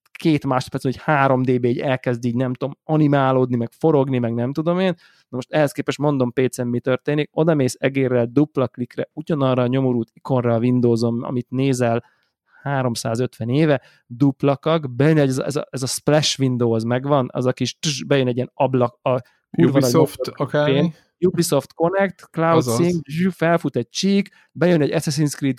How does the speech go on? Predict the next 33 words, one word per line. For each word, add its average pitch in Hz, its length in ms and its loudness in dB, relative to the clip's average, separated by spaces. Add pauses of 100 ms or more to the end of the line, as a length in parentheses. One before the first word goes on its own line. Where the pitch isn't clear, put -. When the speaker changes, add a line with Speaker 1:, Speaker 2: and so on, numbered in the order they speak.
Speaker 1:
következő 139 580 2
splash 139 420 -4
window, 151 400 0
ami 147 220 0
megint 170 360 0
csak 156 180 -2
egy, 151 220 0 (460)
még 151 220 2
a, 160 120 4
még 160 160 2
a 165 60 4
desktopodat 151 580 0
nézed, 135 560 2
tehát 123 180 -4
a, 135 180 0
a 135 60 -4
kis - 180 -10
ikonjaidat, 131 720 0
és 156 100 0
akkor 156 220 -2
ott, 147 160 0
ott - 200 -8
egy 147 140 -4
ilyen 151 300 0 (240)
teljesen 151 420 0
egy 139 200 -4
J 160 140 4
P 147 160 0 (100)
G, 127 280 0
ami 135 240 -2
a 127 60 2
desktopodnak 127 640 -2
a 123 220 -2